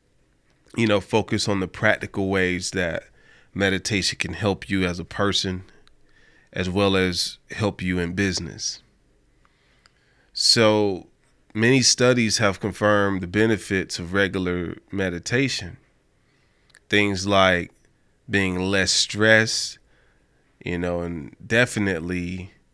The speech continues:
less stress related to illness. It'll help you develop better sleeping habits. For instance, I love meditating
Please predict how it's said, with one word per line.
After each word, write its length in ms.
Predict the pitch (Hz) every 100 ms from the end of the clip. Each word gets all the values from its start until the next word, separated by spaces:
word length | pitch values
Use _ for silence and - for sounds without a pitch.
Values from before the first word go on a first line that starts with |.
| _
less 260 | 107 107 101
stress 420 | - 117 104 92
related 480 | 98 98 101 92 80
to 140 | 90 85
illness. 540 | 113 104 87 90 - _ _ _ _ _ _ _ _ _ _ _ _ -
It'll 180 | 98
help 240 | 98 104 95
you 160 | 104
develop 500 | 95 92 104 98 85
better 260 | 98 98 92
sleeping 500 | - - 113 104 101
habits. 680 | 104 104 107 101 - - -
For 180 | - 120
instance, 500 | - 101 95 104 -
I 100 | 101
love 800 | 101 98 101 104 101 90 90 - _ _ _ _ _ _ -
meditating 920 | 113 107 110 101 107 95 87 85 87